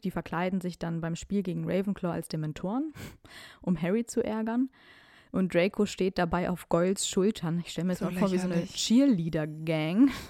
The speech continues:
Speaker 2: Ja, ganz merkwürdig.
Speaker 1: Ja, aber Harry weiß ja inzwischen, sich zu helfen und die Slytherins kriegen dann seinen Patronus voll ab.
Speaker 2: Mhm, genau.
Speaker 1: Und das ist so eine dumme Aktion, weil die ja gar nicht checken,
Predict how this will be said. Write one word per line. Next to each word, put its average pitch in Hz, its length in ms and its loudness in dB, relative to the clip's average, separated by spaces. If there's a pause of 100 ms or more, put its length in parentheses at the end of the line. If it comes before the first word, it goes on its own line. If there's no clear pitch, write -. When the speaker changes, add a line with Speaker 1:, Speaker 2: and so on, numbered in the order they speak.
(100)
Speaker 2:
Ja, 185 440 -4
ganz 190 240 -6
merkwürdig. 185 340 -4
Speaker 1:
Ja, 160 220 0 (100)
aber 196 240 2
Harry 233 200 4
weiß 247 240 -2
ja 175 80 -2
inzwischen, 175 840 -6
sich - 180 -10
zu - 120 -8
helfen 190 380 -2
und 160 120 -4
die 175 60 -6
Slytherins 180 440 -6
kriegen 180 260 -6
dann 170 120 -4
seinen 170 200 -6
Patronus - 480 -6
voll 151 240 -6
ab. - 200 -8 (240)
Speaker 2:
Mhm, 185 420 0 (120)
genau. 190 180 2
Speaker 1:
Und 170 220 -2
das 208 180 -2
ist 214 140 -2
so 254 60 4
eine 220 100 4
dumme 226 260 4
Aktion, 202 760 0
weil 190 160 2
die 196 100 -2
ja 190 140 0
gar 190 220 -2
nicht 208 300 -4
checken, 214 560 -2